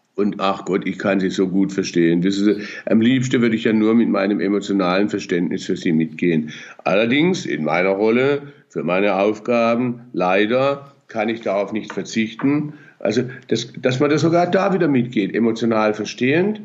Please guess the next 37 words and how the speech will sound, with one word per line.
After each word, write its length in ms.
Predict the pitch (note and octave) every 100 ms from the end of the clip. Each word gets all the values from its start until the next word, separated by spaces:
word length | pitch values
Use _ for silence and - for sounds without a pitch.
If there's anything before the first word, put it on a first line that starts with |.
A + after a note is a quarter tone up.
| - -
aber 340 | G#2 G#2 G#2+
glasklar 1160 | - A2+ A2 A2+ A#2 - - F#2+ F2+ F#2 G2 - _ _
an 180 | - G#2
seiner 340 | G#2+ G2+ G2+
eigenen 380 | F2+ G2+ A2 A2+
Rolle 340 | F#2 F2+ G#2 G#2+
und 160 | F#2+
bezogen 380 | F2+ - F#2+ F2+
auf 140 | F#2 F2
die 140 | -
Aufgabe. 640 | C#2+ C#2+ - E2+ D2 C2+ - - - - - -
Dann 240 | G#2 A#2+
wird 240 | C#3 C3
allmählich 600 | G2 G#2+ G#2+ G#2+ C3 C3
deutlich, 420 | B2 G#2 A2+ B2 A#2
das 220 | G2+ -
wird 160 | A2+
nicht 200 | A#2 A#2
immer 180 | A2 A2
sofort 520 | G#2 G2 G2+ G#2+ -
passieren, 400 | B2 A2+ A#2+ B2+
aber 160 | A#2 G2+
irgendwann 340 | G#2 A#2+ A#2
wird 160 | A2+ A2
deutlich, 420 | G2 G2+ A#2 A#2 - - - - - -
bei 380 | E2+ A2 G#2 G#2+
der 120 | G2
anderen 280 | A2 A2+ A2
Seite, 300 | A#2 A2 A2
es 120 | A2+
macht 220 | A#2+ A#2
gar 160 | B2 A2+
keinen 200 | A2+ G#2+
Sinn 180 | C#3+ F#3+
auf 140 | D#3
dieser 280 | C3+ A#2+ A2+
Ebene, 520 | G2 G#2 B2 D#3+